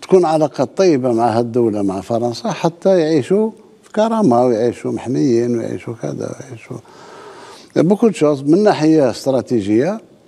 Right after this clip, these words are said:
شي معروف اليوم فرنسا، آه، قوة، القوة الخامسة في العالم، قوة أوروبية،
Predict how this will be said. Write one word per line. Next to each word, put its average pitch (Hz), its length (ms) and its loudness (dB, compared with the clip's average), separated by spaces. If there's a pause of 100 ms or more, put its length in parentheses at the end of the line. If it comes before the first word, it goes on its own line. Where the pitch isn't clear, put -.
(640)
شي - 160 -4
معروف 247 480 2
اليوم 143 220 2
فرنسا، 180 720 2 (1080)
آه، 113 420 0 (480)
قوة، 147 420 2 (840)
القوة 110 300 0
الخامسة 113 460 -2
في 87 80 -12
العالم، 90 440 -6 (1160)
قوة 143 280 6
أوروبية، 113 600 -2